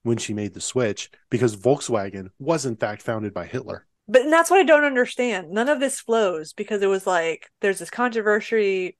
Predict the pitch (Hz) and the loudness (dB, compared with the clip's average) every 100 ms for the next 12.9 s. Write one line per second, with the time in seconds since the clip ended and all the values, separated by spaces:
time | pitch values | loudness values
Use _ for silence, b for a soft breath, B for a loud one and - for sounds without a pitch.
0 | - 196 185 160 156 196 202 202 180 180 | -14 -6 -6 -6 -2 -2 2 -2 -2 -8
1 | - 190 190 180 170 208 185 185 180 180 | -4 -4 -2 -4 -2 -2 0 0 0 -6
2 | B - 208 202 196 - 233 233 220 196 | B -4 -2 -2 -6 0 0 2 2 4
3 | 185 185 180 - - 226 220 214 202 196 | 4 0 -4 -10 -4 2 2 2 -4 -2
4 | 190 185 190 180 170 190 208 214 233 202 | -2 -2 -8 -10 -6 0 0 2 0 0
5 | 180 190 202 247 262 247 233 277 240 190 | -4 -2 0 0 2 2 2 0 0 0
6 | 175 180 175 190 196 190 190 233 202 190 | -2 -8 -10 -4 -2 -2 -4 -2 0 0
7 | 175 160 226 220 175 156 170 - 196 196 | 0 0 2 2 2 0 -2 -2 -2 0
8 | 196 196 190 190 175 175 165 190 214 226 | 0 0 0 -2 -6 -14 -4 0 2 2
9 | 208 208 _ 226 220 220 - 196 - 240 | 0 -2 _ 2 2 0 -8 -10 -6 -4
10 | 233 220 214 202 - 180 165 165 - 262 | -2 0 2 2 0 -6 -12 -10 -2 0
11 | 262 240 233 _ _ - 240 214 - - | 4 2 2 _ _ -2 -2 0 -6 -18
12 | _ - - 254 247 240 226 220 | _ -8 -2 0 2 4 4 4